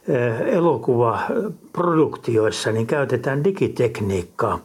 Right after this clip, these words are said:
Sitä jo Johannes näyttää osanneen mentaalisesti käyttäneen hyväkseen. Nimittäin kreikaksi siis hän sanoo, että meta tauta eiden, tämän takana näin. Eli kun hän ensin esittää nämä sinettinäöt,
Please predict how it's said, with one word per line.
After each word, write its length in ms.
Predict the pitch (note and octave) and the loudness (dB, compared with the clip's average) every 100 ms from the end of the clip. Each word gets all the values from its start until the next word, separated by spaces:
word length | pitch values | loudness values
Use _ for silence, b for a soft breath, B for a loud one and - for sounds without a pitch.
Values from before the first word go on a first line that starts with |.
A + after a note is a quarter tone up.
| B B | B B
Sitä 420 | - C#3+ C3+ G#2 | -4 -2 -2 0
jo 240 | A#2 E3 | 2 2
Johannes 420 | G3+ D3 B2+ A#2+ - | 2 2 0 -2 -2
näyttää 400 | B2 A#2+ C#3 B2+ | -4 -4 -2 0
osanneen 580 | C#3 B2+ A#2+ A2+ G#2+ - B B B | 0 0 0 0 -2 -6 B B B
mentaalisesti 760 | D3+ B2 B2+ A2 G#2+ A2+ - | -2 -2 -2 0 2 0 0
käyttäneen 580 | A#2 C3 A#2+ C#3 C#3+ C#3 | -2 -2 0 0 0 2
hyväkseen. 580 | E3+ B2 G2 - - - B B B B B | 2 0 -2 -6 -8 -10 B B B B B
Nimittäin 340 | C#3 B2+ C3 | -2 0 -2
kreikaksi 540 | A#2 F3+ E3+ A#2 - A#2+ | -2 0 2 0 0 -2
siis 140 | G2 | -2
hän 320 | - D#3+ B2+ | -2 -2 -2
sanoo, 360 | C3 E3+ A#2 G2+ | -2 -2 0 -2
että 200 | G2+ A2+ | -2 -2
meta 460 | G#2+ E3+ - C3 A#2+ - | 0 0 -2 -4 -4 -4
tauta 440 | C3+ C3+ A#2 - | 0 0 0 -2
eiden, 560 | C3+ C3+ A2 F#2+ E2 - B B B B | 0 2 2 0 -6 -10 B B B B
tämän 400 | C3 A#2+ A#2 A2+ | 0 0 0 0
takana 520 | F#3+ F3+ D#3+ B2+ G#2 | -2 -2 -2 -2 -2
näin. 300 | F#2 F2 - - B B B | -2 -2 -4 -8 B B B
Eli 100 | D3 | -2
kun 160 | A#2+ B2+ | 0 0
hän 180 | D3+ G3+ | 0 2
ensin 340 | G#3+ - C#3+ | 2 2 2
esittää 480 | D3+ C3+ B2 - A#2 | 2 2 0 -2 -2
nämä 260 | A2 G#2+ F#2 | 0 0 0
sinettinäöt, 960 | F3+ D3+ B2+ B2 C3 A2+ A#2 A2+ - | 0 0 -2 -2 -2 0 2 0 -4